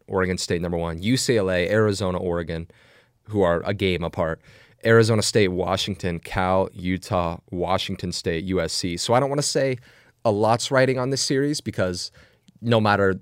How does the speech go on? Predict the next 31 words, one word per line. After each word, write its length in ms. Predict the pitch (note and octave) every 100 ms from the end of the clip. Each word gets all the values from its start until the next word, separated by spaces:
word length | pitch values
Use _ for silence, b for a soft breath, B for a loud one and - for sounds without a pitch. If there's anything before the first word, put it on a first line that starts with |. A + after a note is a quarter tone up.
| -
the 140 | G#2+
way 140 | G2 F#2
you 100 | F#2
slice 400 | - G2 G2+ G2+
it, 100 | F#2
they're 100 | F2
probably 440 | - F2+ F2+ F2+
gonna 160 | F2+ F2
be 120 | F2
playing 260 | - E2+
each 160 | F#2 -
other. 240 | F#2 G#2 - b b b b
But 380 | A2+ A#2 A#2 -
is 140 | C3
there 140 | C3+ C#3+
anything 280 | F#3 G3+
in 80 | F3
particular 720 | D#3 - E3 - D3+ D3+ C#3 C3
you're 200 | A#2+ B2
looking 300 | A#2+ B2 C3
for, 400 | A2+ B2 A#2+ A#2 b b b b b -
maybe 200 | B2 A#2+
in 60 | B2
the 80 | A#2
Gonzaga 440 | A#2 G#2 A#2 G#2+
game, 180 | A2+ A2+
in 60 | G#2
the 120 | G#2
Arizona 360 | G#2 G2+ G#2 G#2
series, 400 | - G2+ G2+ -
that 260 | F#2 F2+